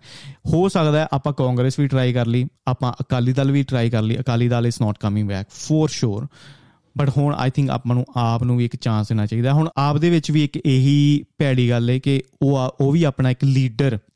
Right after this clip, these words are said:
ਅਹ, ਡਿਸਕਲੋਜ਼ ਨਹੀਂ ਕਰਦੀ ਵੀ ਕਿ ਕਿਹੜਾ ਬੰਦਾ ਹੋਏਗਾ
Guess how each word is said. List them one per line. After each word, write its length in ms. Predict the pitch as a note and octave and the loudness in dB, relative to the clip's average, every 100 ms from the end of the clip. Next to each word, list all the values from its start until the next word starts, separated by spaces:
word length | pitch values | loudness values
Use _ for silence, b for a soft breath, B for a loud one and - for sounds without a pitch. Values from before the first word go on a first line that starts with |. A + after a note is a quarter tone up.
| _ | _
ਅਹ, 480 | - - B2 A#2 A#2 - B2+ | -12 -4 0 2 0 0 -2
ਡਿਸਕਲੋਜ਼ 520 | C3+ - C#3+ C#3 C3 | -2 2 2 2 2
ਨਹੀਂ 180 | C3+ C3 | 0 0
ਕਰਦੀ 260 | G#2+ A2 | -2 -2
ਵੀ 100 | G2 | -4
ਕਿ 120 | F#2+ A2+ | -4 -4
ਕਿਹੜਾ 420 | - C#3 D#3 D3+ A#2+ - | 0 2 2 -2 -6 -4
ਬੰਦਾ 280 | B2 A#2 A2+ | -4 -2 -2
ਹੋਏਗਾ 460 | G#2+ A#2+ C#3+ G#2+ | 0 0 2 0